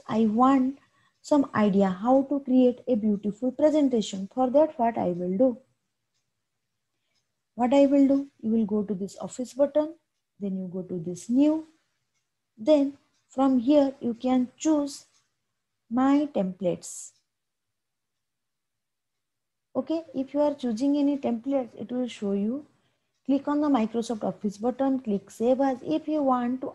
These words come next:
add any template which you have created, then you can go for this My Templates button. Otherwise, what you can do is you can go to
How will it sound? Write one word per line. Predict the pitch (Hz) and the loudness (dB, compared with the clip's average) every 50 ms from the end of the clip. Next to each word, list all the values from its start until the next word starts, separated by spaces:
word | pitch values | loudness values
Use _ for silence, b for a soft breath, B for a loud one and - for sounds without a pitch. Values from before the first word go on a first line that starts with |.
| _ - | _ -8
add | 240 247 262 262 269 | -4 -2 0 2 2
any | 277 269 277 269 | 2 2 0 0
template | - 220 202 202 202 - 226 240 240 247 - | -2 -2 -4 -4 -4 -4 -6 -6 -6 -6 -6
which | - 294 277 - | -6 -6 -6 -4
you | 247 220 202 | -6 -4 -2
have | 226 226 220 - | -2 -4 -4 -4
created, | - 233 233 233 226 233 - 240 247 233 - _ | -4 -2 0 0 -2 -2 -4 -6 -6 -8 -8 _
then | 247 226 226 | -4 -4 -4
you | 220 196 | -4 -6
can | - 220 214 214 202 | -6 -6 -6 -4 -4
go | 196 196 185 | -4 -6 -6
for | - - 196 196 | -6 -6 -6 -4
this | 190 220 285 294 - b b b b b b b _ 247 | -2 -2 -2 -4 -6 b b b b b b b _ -4
My | 254 262 277 294 311 330 320 - | 0 0 2 0 0 -2 -4 -4
Templates | 240 214 196 202 208 208 214 208 - - | -4 -4 -4 -4 -6 -8 -8 -8 -6 0
button. | - 294 294 294 240 196 190 190 - _ _ _ _ _ _ - | 0 0 0 0 -6 -10 -10 -12 -16 _ _ _ _ _ _ -8
Otherwise, | 220 208 240 277 262 285 285 285 294 269 247 262 | -6 -2 -2 0 0 0 0 0 -2 -2 -2 -2
what | 277 277 285 | -2 0 0
you | 285 269 254 | 0 0 0
can | - 254 233 226 220 | 2 2 4 4 4
do | 196 196 196 | 4 4 2
is | 208 240 247 277 277 269 - b b b b b b _ | 4 4 6 6 4 4 -2 b b b b b b _
you | - 240 254 - | 4 4 4 6
can | - 277 269 254 247 | 6 6 6 8 6
go | 214 226 214 202 | 6 6 4 6
to | 208 262 311 359 392 | 6 4 4 4 2